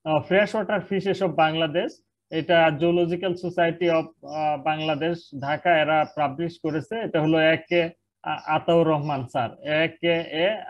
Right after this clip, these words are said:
রহমান মানে হলো আতাউর রহমান স্যার। আরেকটা বই হলো তোমার, আহ, বাংলাদেশের মৎস্য সম্পদ, আহ, বা বঙ্গোপসাগরের মৎস্য সম্পদ, এই, এইরকম দুটো বই আছে। একটা হলো শফি,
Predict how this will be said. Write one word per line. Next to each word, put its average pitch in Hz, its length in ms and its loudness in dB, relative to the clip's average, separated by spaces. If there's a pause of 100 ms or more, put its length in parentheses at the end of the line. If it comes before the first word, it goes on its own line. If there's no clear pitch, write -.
(260)
রহমান 156 560 0
মানে 156 200 -2
হলো 160 220 2
আতাউর 151 360 0
রহমান 120 300 -6
স্যার। 110 200 -10 (640)
আরেকটা 208 720 4
বই 185 300 2
হলো 196 320 0
তোমার, 175 560 2
আহ, 165 220 0
বাংলাদেশের 185 680 0
মৎস্য 175 380 -2
সম্পদ, 175 440 -2 (520)
আহ, 156 400 0
বা 151 220 2
বঙ্গোপসাগরের 175 920 0
মৎস্য 156 320 -4
সম্পদ, 156 400 -4
এই, 160 180 0
এইরকম 156 600 -2
দুটো 175 240 2
বই 156 260 0
আছে। 196 340 -2 (300)
একটা 165 280 -2
হলো 175 200 4
শফি, 202 600 -2